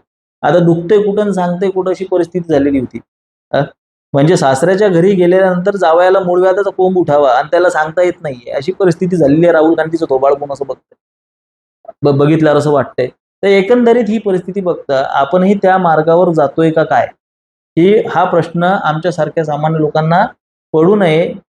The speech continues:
आणि निवडणुकांपुरती भूमिका बदलणे किंवा हे असं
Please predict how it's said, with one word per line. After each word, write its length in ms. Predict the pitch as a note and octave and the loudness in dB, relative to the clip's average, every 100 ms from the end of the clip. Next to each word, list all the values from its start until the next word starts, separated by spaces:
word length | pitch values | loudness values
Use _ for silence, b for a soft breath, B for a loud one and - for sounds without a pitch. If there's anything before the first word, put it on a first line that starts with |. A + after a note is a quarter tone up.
| _ _ _ _ _ - | _ _ _ _ _ -6
आणि 520 | C#3+ F3+ G#3+ A3 G#3+ - _ D3 | 0 2 4 2 -2 -12 _ -4
निवडणुकांपुरती 960 | D3 F3 G3 G3 G3 G3+ F#3+ F3+ E3+ | 0 2 2 2 2 0 0 -4 -4
भूमिका 400 | F#3 E3 E3 E3+ | -2 0 0 0
बदलणे 480 | E3+ D#3+ E3 E3 E3 | 0 2 0 0 -2
किंवा 280 | D#3+ D#3 D#3+ D#3 _ _ - - | -2 0 0 -2 _ _ -10 -2
हे 140 | D#3 | 2
असं 460 | G#3 E3+ - F3+ | 2 2 2 0